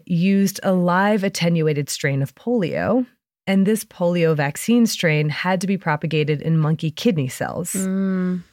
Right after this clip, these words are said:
Speaker 1: But why African green monkeys? Well, in the first half of the twentieth century, researchers had primarily used rhesus macaques in biomedical research.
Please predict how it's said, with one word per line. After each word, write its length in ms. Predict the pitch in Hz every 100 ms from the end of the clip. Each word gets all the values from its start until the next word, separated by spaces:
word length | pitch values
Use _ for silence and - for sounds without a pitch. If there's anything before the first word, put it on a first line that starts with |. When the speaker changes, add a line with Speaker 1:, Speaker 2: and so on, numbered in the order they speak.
| _ _ _ _ -
Speaker 1:
But 160 | 208
why 300 | 180 202 208 208
African 420 | 180 175 185 175
green 260 | 170 240 269
monkeys? 640 | 156 165 - - - - - _ _ _ _ _ _ _ _ -
Well, 360 | 180 151 220 233 _ _
in 120 | 220 202
the 60 |
first 380 | 196 269 330 -
half 340 | 185 165 160 160
of 80 |
the 100 | 165
twentieth 380 | 170 170 156 156
century, 600 | - 294 277 190 165 160 -
researchers 640 | 208 320 - 349 311 262
had 200 | 226 202
primarily 640 | - 202 190 180 226 240 214
used 500 | 170 175 175 160 -
rhesus 500 | 156 180 175 175 -
macaques 640 | 160 - - - - -
in 160 | 170 160
biomedical 580 | 151 151 147 147 151
research. 640 | 147 151 - 78 - - -